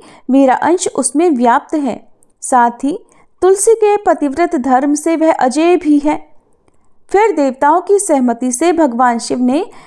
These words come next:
शंखचूर्ण के पास संदेश भिजवाया कि या तो वह देवताओं का राज्य लौटा दे या फिर उनसे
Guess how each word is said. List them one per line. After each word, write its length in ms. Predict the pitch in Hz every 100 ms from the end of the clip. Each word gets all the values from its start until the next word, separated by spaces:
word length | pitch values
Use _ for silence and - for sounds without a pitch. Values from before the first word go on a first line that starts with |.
| _
शंखचूर्ण 800 | - - 381 415 403 381 294 269
के 180 | 262 269
पास 480 | 269 262 277 339 - _ _
संदेश 580 | - 320 277 311 440 -
भिजवाया 560 | 320 247 240 240 240 359 - _ _ -
कि 200 | 302 247
या 100 | 208
तो 160 | 226
वह 160 | 240 285
देवताओं 520 | 262 262 254 311 320
का 120 | 339
राज्य 340 | 311 320 330 349
लौटा 340 | 320 311 311
दे 260 | 294 349 - _ _ _
या 200 | 277 370
फिर 200 | 427 453
उनसे 560 | 480 277 254 311 392